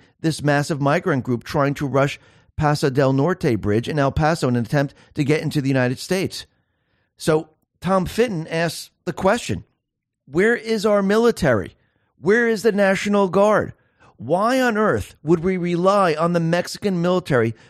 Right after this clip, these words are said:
to protect our border? Why would we? Where is our forces? This is an invasion like we've never seen before." There are a thousand military-aged men pushing into this country.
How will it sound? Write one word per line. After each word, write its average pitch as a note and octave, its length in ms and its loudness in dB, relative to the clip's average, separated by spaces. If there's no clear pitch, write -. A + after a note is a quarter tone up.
to F#3 120 -2
protect E3 520 0
our D#3 320 2
border? C3 480 2
Why A#3 320 2
would G#3 280 -2
we? B2 200 -2
Where B3+ 440 -2
is A#3 400 -6
our G3+ 300 2
forces? G#3 720 0
This G#3+ 280 -2
is A3+ 160 -4
an A3+ 120 0
invasion F#3+ 720 0
like D#3+ 180 0
we've F#3 220 -4
never F#3+ 320 0
seen A#3 340 -4
before." F3+ 380 -2
There G3 180 2
are F#3+ 120 4
a F3+ 80 2
thousand G#3 760 0
military-aged A3 1200 -2
men D#3+ 480 -2
pushing G#3+ 480 -2
into G#3+ 400 -4
this G3 260 -4
country. G#3 580 -2